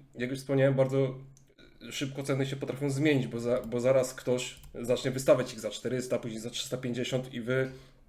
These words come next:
wystawiając za czterysta pięćdziesiąt na przykład, wydawałoby się, że wam, tak jak w tej sytuacji, e, no tutaj wykasowałem akurat,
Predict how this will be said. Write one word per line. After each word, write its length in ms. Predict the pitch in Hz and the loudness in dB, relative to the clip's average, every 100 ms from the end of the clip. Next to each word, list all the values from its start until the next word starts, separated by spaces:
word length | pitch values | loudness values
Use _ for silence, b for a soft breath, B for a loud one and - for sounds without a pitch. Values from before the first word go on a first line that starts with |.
| _ _ _ - | _ _ _ -10
wystawiając 600 | 131 131 123 131 127 - | -6 -2 2 2 2 -4
za 180 | 110 123 | -4 -2
czterysta 340 | - 131 135 | -2 -2 -2
pięćdziesiąt 300 | 131 120 117 | -4 -4 -4
na 60 | 123 | -4
przykład, 340 | - - 143 139 B B B B - | -4 0 0 0 B B B B -8
wydawałoby 580 | 117 123 123 131 123 123 | 2 6 8 8 6 2
się, 220 | 131 120 | 0 0
że 380 | 120 123 117 120 | 2 2 0 -4
wam, 280 | 113 127 120 65 | 0 0 0 -6
tak 140 | - 127 | -4 -4
jak 160 | 127 | -4
w 100 | - | -6
tej 120 | 127 | -4
sytuacji, 600 | 120 - 120 113 - - - B B _ _ _ _ _ _ 117 | -4 -4 -2 -2 -4 -14 -18 B B _ _ _ _ _ _ -8
e, 40 | 117 117 113 - 110 | -6 -4 -6 -8 -12
no 140 | 107 | -12
tutaj 240 | - 107 | -12 -12
wykasowałem 520 | 104 101 95 - 113 104 | -12 -12 -12 -8 -6 -8
akurat, 380 | 104 101 - | -12 -16 -18